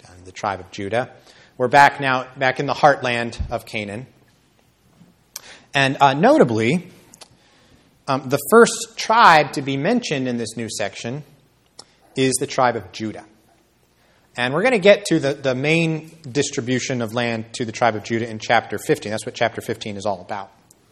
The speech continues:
Uh, that's next time. But first,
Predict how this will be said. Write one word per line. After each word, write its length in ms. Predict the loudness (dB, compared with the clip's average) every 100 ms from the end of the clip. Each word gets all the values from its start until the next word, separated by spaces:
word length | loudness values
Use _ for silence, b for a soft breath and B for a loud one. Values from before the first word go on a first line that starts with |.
| b b b b
Uh, 220 | -4 -2
that's 220 | -2 -4 -8
next 180 | -12
time. 140 | -16 -20 _ _ b b b b
But 180 | 2 2 4
first, 520 | 6 6 6 0 -10